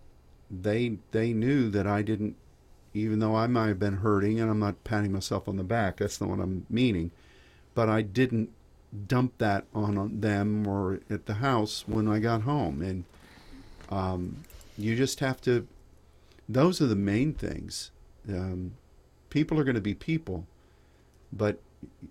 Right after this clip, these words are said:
you, you, if you follow the word and you hold to the word, and you are, are not one person,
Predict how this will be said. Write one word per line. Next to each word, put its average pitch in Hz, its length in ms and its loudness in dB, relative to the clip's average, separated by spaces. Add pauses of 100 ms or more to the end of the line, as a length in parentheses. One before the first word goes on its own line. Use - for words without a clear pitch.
you, 107 560 0 (840)
you, 107 580 -2 (240)
if 98 220 -8
you 110 120 -2
follow 120 540 4
the 143 80 2
word 135 440 4
and 98 160 0
you 101 120 -2
hold 135 380 2
to 127 80 4
the 107 100 2
word, 87 460 -2 (800)
and 104 300 0
you 107 580 0 (180)
are, 98 400 -2 (960)
are 104 120 0
not 117 260 2
one 123 320 2
person, 107 680 0